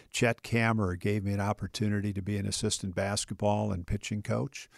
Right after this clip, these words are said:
Uh, I had been released. I had been a radio announcer in, uh, West Virginia and in Wisconsin. And in the context of that, the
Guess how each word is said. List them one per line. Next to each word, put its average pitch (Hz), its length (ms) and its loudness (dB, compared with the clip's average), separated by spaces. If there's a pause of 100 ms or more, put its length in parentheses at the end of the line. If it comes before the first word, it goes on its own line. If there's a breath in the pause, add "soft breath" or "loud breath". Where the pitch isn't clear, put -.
(500 loud breath)
Uh, 92 440 0
I 107 100 2
had 101 160 0
been 101 180 2
released. 104 600 2
I 95 100 2
had 95 140 -2
been 98 140 0
a 92 60 0
radio 107 400 0
announcer 101 640 -2 (200)
in, 95 360 -4
uh, 95 320 -6 (280)
West - 280 -2
Virginia 101 500 -2
and 95 120 -4
in 92 160 -6
Wisconsin. 98 800 -4 (600 loud breath)
And 98 380 0
in 98 100 0
the 92 80 -4
context 131 720 4
of 98 140 -2
that, 92 400 -4
the 95 200 -2